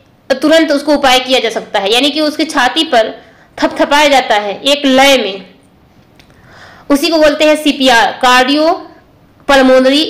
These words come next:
resuscitation, यानी कि हृदय और फेफड़ों की combination को तुरंत बनाया जाता है थपथपा करके। Next है diuretics यानी मूत्रवर्धक क्या करता है?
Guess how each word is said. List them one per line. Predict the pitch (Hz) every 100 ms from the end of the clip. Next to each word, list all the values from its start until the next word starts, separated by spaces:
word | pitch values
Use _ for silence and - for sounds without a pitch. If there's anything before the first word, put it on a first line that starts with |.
| 247
resuscitation, | 247 247 285 277 226 214 180 120 - _ _ _ -
यानी | 262 294
कि | 294 302 -
हृदय | 240 262 311
और | 311
फेफड़ों | 311 254 277 277
की | 277
combination | 277 262 247 240 262
को | 254
तुरंत | 254 254 254
बनाया | 226 220
जाता | 226 220 226
है | 226 233
थपथपा | 254 262 202
करके। | 196 196 185 196 185 _ _ _ _ _ _ _ _ _ _ _ _ _ - _ _ - - - - - - - - - - - - - - - - - - - - - - - - - -
Next | 277 359 370
है | 311 269 - - -
diuretics | 226 269 339 381 359 294 - - - 233
यानी | 254
मूत्रवर्धक | 285 330 349 277 226 247 - - - -
क्या | 294
करता | 294 226 - 196
है? | 185 -